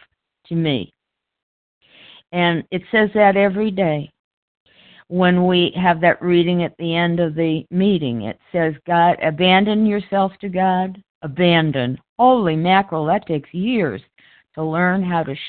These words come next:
shut up and do what I'm told to do from inside, because that's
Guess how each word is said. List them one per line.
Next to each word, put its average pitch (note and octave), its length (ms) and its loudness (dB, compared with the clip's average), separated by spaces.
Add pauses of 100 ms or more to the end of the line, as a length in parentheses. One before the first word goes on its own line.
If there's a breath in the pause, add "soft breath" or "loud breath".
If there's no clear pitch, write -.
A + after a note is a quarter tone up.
shut G#3 220 2
up E3+ 280 2 (500)
and G3+ 300 -2 (420)
do A3+ 280 4
what G3+ 300 2
I'm G#3 180 2
told G3 380 -2
to G3 80 -6
do E3 360 -4 (280 soft breath)
from F3+ 200 -2
inside, F#3 720 0
because D#3+ 360 -6
that's E3 260 -4